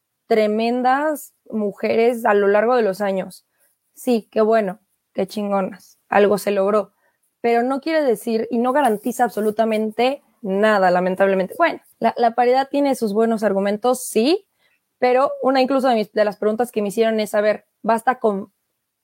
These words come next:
tener, o sea, hay que tener más mujeres en, en la política o feminizar la política?". Y de eso se trata, ¿no? Que si bien se necesitan más mujeres en los espacios, de, o sea, en todos los espacios,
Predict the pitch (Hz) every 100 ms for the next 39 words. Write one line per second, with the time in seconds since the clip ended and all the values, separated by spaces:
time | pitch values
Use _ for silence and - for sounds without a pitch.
0 | _ - 208 220 - _ _ _ _ -
1 | 190 208 202 - _ - 233 285 269 -
2 | _ _ _ _ _ - 240 262 277 294
3 | 285 - 330 311 254 - 233 214 202 196
4 | 190 185 - - 214 208 220 240 294 330
5 | 349 640 185 208 208 202 196 - 320 302
6 | 202 196 190 - _ _ _ _ _ _
7 | _ 254 247 294 339 254 233 214 202 -
8 | - 196 247 - - 202 190 220 247 254
9 | 262 _ _ _ - 202 208 214 208 285
10 | 254 233 233 220 202 180 180 - 196 -
11 | 214 _ _ _ _ _ _ 240 - 180
12 | 208 - 214 208 202 196 233 262 330 359
13 | 320 220 185 - 214 190 - - -